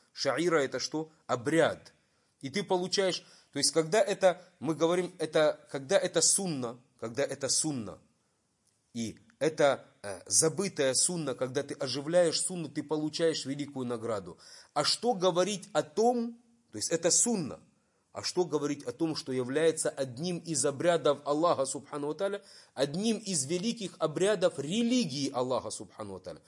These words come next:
Более того, всех пророков, «Валикулли умма», говорит Аллах Субхану ва Тааля, каждой общине мы установили, «Джаальна мансакан». Понятно? То есть, поэтому человек, что вы, и опять же, у человека, который,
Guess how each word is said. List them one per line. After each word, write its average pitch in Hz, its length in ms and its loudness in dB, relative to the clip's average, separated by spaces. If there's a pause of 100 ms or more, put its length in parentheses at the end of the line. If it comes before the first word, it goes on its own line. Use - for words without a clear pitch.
(240)
Более 233 340 6
того, 220 240 6
всех 262 380 4
пророков, 185 600 2 (220)
«Валикулли 202 680 4 (140)
умма», 196 580 0
говорит 135 420 -2
Аллах 131 240 0
Субхану 107 420 -12
ва 101 60 -12
Тааля, 85 240 -12 (200)
каждой 190 340 4
общине 185 560 0
мы 131 140 0
установили, 113 560 -6
«Джаальна 120 340 -4
мансакан». 127 480 -10 (1600)
Понятно? 110 340 -10
То - 680 -20
есть, - 140 -18
поэтому 160 400 0
человек, 160 380 0
что 160 200 -2
вы, 165 260 -4
и 160 260 -4
опять 190 300 4
же, 175 80 0
у 170 160 0
человека, 180 400 0
который, 170 440 0